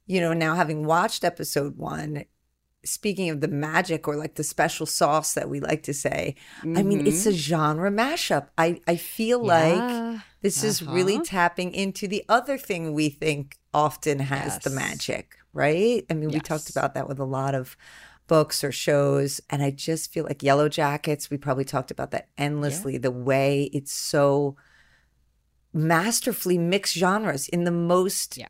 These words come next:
Speaker 1: surprising ways. And I think this has that, at least, again, in,
Speaker 2: Yeah.
Speaker 1: in the first one, you've got the horror slasher kind of vibe, the
Speaker 2: Yeah.
Speaker 1: workplace satire, where
Speaker 2: Yeah.
Speaker 1: you're, you know, you're interrogating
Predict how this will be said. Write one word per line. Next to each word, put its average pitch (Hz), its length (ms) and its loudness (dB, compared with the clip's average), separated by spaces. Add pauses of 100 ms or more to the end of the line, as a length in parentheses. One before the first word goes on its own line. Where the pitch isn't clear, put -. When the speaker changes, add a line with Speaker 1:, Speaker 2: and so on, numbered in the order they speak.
Speaker 1:
surprising 170 960 -2
ways. 180 320 2
And 151 120 -2
I 143 100 0
think 175 300 -4
this 160 240 -2
has 151 480 -4
that, 196 380 -4
at 139 60 -2
least, 156 360 -2
again, 131 300 -4
in, 127 100 -2
Speaker 2:
Yeah. 123 60 -6 (100)
Speaker 1:
in 131 120 -2
the 127 40 -6
first - 400 -6
one, 147 200 -4
you've 139 140 -6
got 131 300 -2 (480)
the 135 80 -8
horror 135 720 0
slasher 143 720 -2
kind 151 260 -6
of 139 100 -4
vibe, 131 580 -2 (460)
the 151 100 0
Speaker 2:
Yeah. 135 60 -2
Speaker 1:
workplace 143 560 0
satire, 143 1300 2 (360)
where 143 140 4
Speaker 2:
Yeah. 143 120 2
Speaker 1:
you're, 143 80 4
you 139 40 2
know, 131 300 0
you're 151 260 -2
interrogating 160 840 2